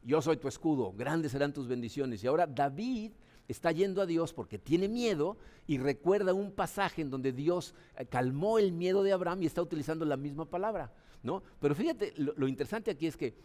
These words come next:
Abraham tiene miedo, Dios le dice, "No tengas miedo, yo soy tu escudo." Pero ¿se fijaron lo que Abraham le contestó? Le dice, "¿Y pa' qué? Si no tengo hijos." En otras palabras,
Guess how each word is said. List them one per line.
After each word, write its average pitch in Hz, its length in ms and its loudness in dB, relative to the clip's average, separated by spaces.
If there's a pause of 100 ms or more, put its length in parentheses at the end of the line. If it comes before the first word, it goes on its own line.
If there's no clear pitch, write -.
(140)
Abraham 165 280 -2
tiene 175 180 -4
miedo, 123 280 -4
Dios 147 200 -2
le 139 60 4
dice, 123 200 -2 (100)
"No 98 80 -14
tengas 98 220 -8
miedo, 190 260 0 (160)
yo 113 140 -4
soy 107 140 -4
tu 107 100 -8
escudo." 170 360 2 (280)
Pero 123 140 -4
¿se 120 100 -6
fijaron 190 340 -6
lo 165 140 -6
que 131 80 -8
Abraham 131 280 -8
le 151 100 -8
contestó? - 580 -12 (640)
Le 135 80 -2
dice, 131 200 -6 (200)
"¿Y 151 80 -2
pa' 160 180 -4
qué? 247 240 -4 (140)
Si - 160 -8
no 220 120 0
tengo 240 300 -4
hijos." - 460 -8 (440)
En 160 140 0
otras 233 220 4
palabras, 190 520 0